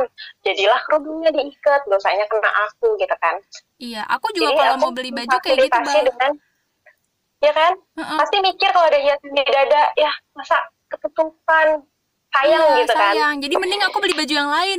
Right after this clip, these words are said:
Speaker 2: gitu kalau bajunya hiasannya di
Speaker 1: Iya,
Speaker 2: dada, aku mending
Speaker 1: betul.
Speaker 2: beli baju yang hiasannya di bawah gitu biar kelihatan. <laughs>
Speaker 1: Mm-mm. Benar-benar. Jadi aku benar-benar berusaha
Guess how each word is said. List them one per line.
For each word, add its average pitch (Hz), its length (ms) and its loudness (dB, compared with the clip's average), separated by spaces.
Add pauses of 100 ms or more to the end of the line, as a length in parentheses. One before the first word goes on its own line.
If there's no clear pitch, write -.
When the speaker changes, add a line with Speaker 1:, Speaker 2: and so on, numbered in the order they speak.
(100)
Speaker 2:
gitu 269 180 -10
kalau 254 400 -2
bajunya 247 400 -8
hiasannya 254 480 -8
di 339 60 -4
Speaker 1:
Iya, 349 60 -4
Speaker 2:
dada, 330 280 2
aku 349 160 -8
mending 359 320 -6
Speaker 1:
betul. 240 160 -8
Speaker 2:
beli 262 160 -6
baju 254 160 -10 (100)
yang 359 140 -4
hiasannya 277 400 -8
di 311 120 -6
bawah 247 360 -4
gitu 233 240 -18
biar 226 200 -14
kelihatan. 233 600 -6
<laughs> 403 300 -14
Speaker 1:
Mm-mm. 453 300 -2 (1000)
Benar-benar. 240 400 4 (240)
Jadi 254 180 2
aku 330 160 2
benar-benar 262 420 4
berusaha 254 340 2